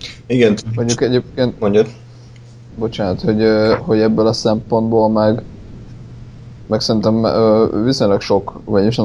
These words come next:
Speaker 2: viszonylag nagy fókuszt kapott a Jack Sparrow, mert ugye én is egyetértek azzal, hogy, ö, hogy szükséges az, hogy legyen benne más valaki, ö, legalábbis az első részig mindenképp, tehát hogy, hogy,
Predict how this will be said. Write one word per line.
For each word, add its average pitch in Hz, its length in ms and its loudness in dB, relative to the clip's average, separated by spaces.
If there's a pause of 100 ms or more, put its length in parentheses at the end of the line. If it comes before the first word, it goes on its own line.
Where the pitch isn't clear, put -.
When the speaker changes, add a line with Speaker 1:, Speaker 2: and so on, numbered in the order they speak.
(120)
Speaker 2:
viszonylag 107 360 0
nagy 110 180 0
fókuszt 92 380 -2
kapott - 300 -2
a 85 80 -2
Jack 90 180 0
Sparrow, - 320 0 (540)
mert 98 180 -2
ugye 101 360 2 (540)
én 127 140 0
is 135 120 -4
egyetértek 104 520 0
azzal, 104 460 2
hogy, 98 360 2
ö, 95 340 4
hogy 104 120 0
szükséges 104 580 0
az, 92 180 0
hogy 98 100 -2
legyen 95 300 2
benne 87 220 0
más 80 320 -2
valaki, 90 440 -2 (560)
ö, 85 240 0
legalábbis 90 420 0
az 90 100 -4
első 95 300 2
részig 92 680 -2 (140)
mindenképp, 92 680 -2 (180)
tehát 82 240 0
hogy, 90 440 0
hogy, - 180 -2